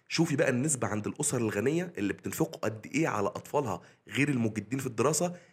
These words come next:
تمن تلاف وستمية دولار. هذا الفارق، هذا الإنفاق، ثروة الأهل في النهاية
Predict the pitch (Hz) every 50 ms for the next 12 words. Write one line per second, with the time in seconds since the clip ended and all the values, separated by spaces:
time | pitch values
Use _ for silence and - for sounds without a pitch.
0 | _ _ _ _ - 135 131 131 131 127 123 123 127 127 151 151 - 110 104 -
1 | 110 104 - 101 104 104 - - 90 82 62 - - _ _ _ - - - -
2 | _ - 127 160 170 147 139 120 - - 120 123 120 104 87 - - - - -
3 | 139 156 147 139 123 110 - 117 113 110 - - 110 101 - - - - - -
4 | - _ - - 156 175 175 147 131 123 - 113 - - - 135 135 123 113 -
5 | - 107 104 104 90 107 127 135 143 147 147